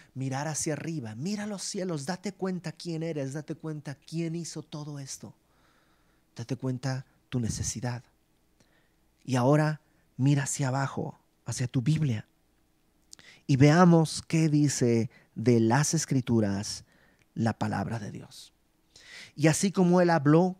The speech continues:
claramente en la creación, Dios nos va a mostrar ahora claramente cómo habla a través de su palabra. Y este es un clásico ejemplo de la poesía hebrea,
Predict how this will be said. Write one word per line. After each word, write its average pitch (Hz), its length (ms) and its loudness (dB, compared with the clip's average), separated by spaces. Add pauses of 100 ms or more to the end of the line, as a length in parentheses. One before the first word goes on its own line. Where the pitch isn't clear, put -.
(140)
claramente 156 840 4 (280)
en 127 160 0
la 120 120 2
creación, 127 640 -2 (1160)
Dios 143 260 6
nos 147 200 4
va 151 60 6
a 147 40 4
mostrar 139 380 2
ahora 117 340 4
claramente 139 920 0
cómo 156 380 2
habla 117 300 0
a 120 100 -6
través 135 320 0
de 113 100 -2
su 117 200 -8
palabra. 160 400 -8 (1500)
Y 156 80 0
este 160 160 0
es 160 80 2
un 170 100 4
clásico 180 680 0 (280)
ejemplo 156 540 0
de 131 120 2
la 123 160 -2
poesía 139 800 0
hebrea, 135 460 -2